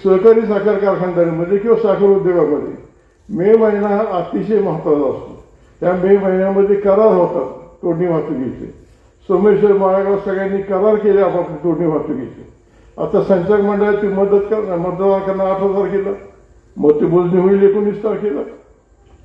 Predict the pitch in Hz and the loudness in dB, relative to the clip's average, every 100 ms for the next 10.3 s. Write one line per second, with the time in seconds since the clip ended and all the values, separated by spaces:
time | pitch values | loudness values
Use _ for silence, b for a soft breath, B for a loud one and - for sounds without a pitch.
0 | - 180 190 190 160 185 196 190 202 202 | -8 -2 2 2 4 4 4 2 0 0
1 | 190 - - - _ 208 170 196 202 196 | -2 -10 -18 -20 _ -8 -2 0 2 0
2 | 160 196 180 185 185 190 202 165 156 175 | 0 -2 -2 -4 -2 2 2 2 -2 -2
3 | 185 185 180 165 156 175 185 - 156 170 | 0 0 0 0 0 -2 -4 -4 -4 -2
4 | 185 202 185 - - - 135 185 196 175 | 0 -2 -4 -10 -16 -10 -2 0 2 0
5 | 180 190 175 196 196 139 - - - - | 0 0 2 4 4 2 -6 -16 -20 -20
6 | - 156 151 147 160 175 190 185 175 175 | -12 -6 -2 0 0 0 2 2 2 0
7 | 180 190 190 185 175 165 190 190 160 190 | 0 -2 -2 -2 -2 -2 -2 -2 -2 -6
8 | 175 180 160 156 196 196 160 202 180 165 | -4 -4 -4 -2 -2 0 -2 -2 -4 -4
9 | 160 175 190 185 190 185 175 185 185 165 | -2 -2 -2 -2 0 2 2 2 0 -2
10 | 175 190 | -2 -2